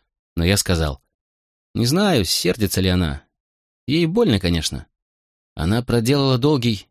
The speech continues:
тяжёлый путь, чтобы найти вас. Она принесла печальные новости,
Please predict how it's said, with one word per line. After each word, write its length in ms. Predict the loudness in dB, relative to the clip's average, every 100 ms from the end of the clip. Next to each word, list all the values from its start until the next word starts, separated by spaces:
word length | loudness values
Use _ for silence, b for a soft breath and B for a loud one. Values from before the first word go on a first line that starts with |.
| _
тяжёлый 460 | -4 -2 0 0 -2
путь, 260 | 0 0 0
чтобы 240 | 0 2
найти 320 | 2 2 0
вас. 340 | 2 0 -2 -8 _ _ _ _ _ _
Она 260 | -4 0 0
принесла 440 | 0 0 0 -2
печальные 560 | -2 -2 0 2 2 2
новости, 580 | 2 2 -2 -4 -10